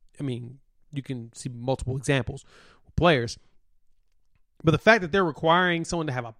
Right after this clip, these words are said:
bachelor's degree when most of the players that play college basketball or college sports, period, as far as athletes go,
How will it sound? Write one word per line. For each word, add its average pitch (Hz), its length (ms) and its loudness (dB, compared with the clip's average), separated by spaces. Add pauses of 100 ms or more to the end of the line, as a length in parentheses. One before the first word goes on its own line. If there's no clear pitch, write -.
(120)
bachelor's 180 500 0
degree 240 420 0 (240)
when 139 160 0
most 165 220 0
of 156 60 6
the 147 40 2
players 175 380 2
that 131 240 -6 (180)
play 156 240 4
college 175 320 4
basketball 196 800 2 (760)
or 151 120 -2
college 180 260 4
sports, 170 360 0
period, 202 400 4
as - 100 -8
far 143 140 2
as 123 120 -4
athletes 170 320 2
go, 180 220 6